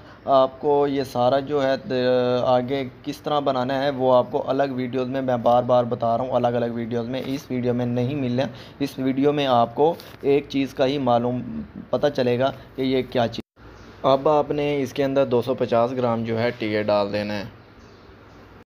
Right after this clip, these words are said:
बाकी ये देखें मैं डंडे का इस्तेमाल इसलिए कर रहा हूँ कि कुछ लोग मुझे कहते हैं कि डंडे का इस्तेमाल क्यों करते हो, ड्रम क्यों करते हो। ये मैं उन लोगों के लिए कर रहा हूँ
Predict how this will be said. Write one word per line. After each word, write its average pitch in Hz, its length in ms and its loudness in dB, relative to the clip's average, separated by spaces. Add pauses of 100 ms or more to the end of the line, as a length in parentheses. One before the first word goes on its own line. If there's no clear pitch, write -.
(880)
बाकी 139 400 2
ये 170 180 0
देखें 170 240 0
मैं 160 180 0
डंडे 139 280 2
का 165 80 4
इस्तेमाल 151 380 0
इसलिए 156 320 -2
कर 135 200 2
रहा 127 100 0
हूँ 147 120 -2
कि 147 100 -2
कुछ 135 280 -6
लोग 139 160 0
मुझे 135 240 -2
कहते 120 280 -2
हैं 139 100 -6
कि 147 80 -2
डंडे 127 300 0
का 139 60 -2
इस्तेमाल 135 400 -2
क्यों 139 220 -4
करते 131 300 -2
हो, 131 100 2
ड्रम 127 380 -2
क्यों 139 220 -4
करते 123 320 0
हो। 123 80 2
ये 127 160 0
मैं 139 120 -2
उन 143 180 -2
लोगों 160 300 2
के 147 140 0
लिए 143 140 0
कर 123 180 0
रहा 123 120 -2
हूँ 160 120 -4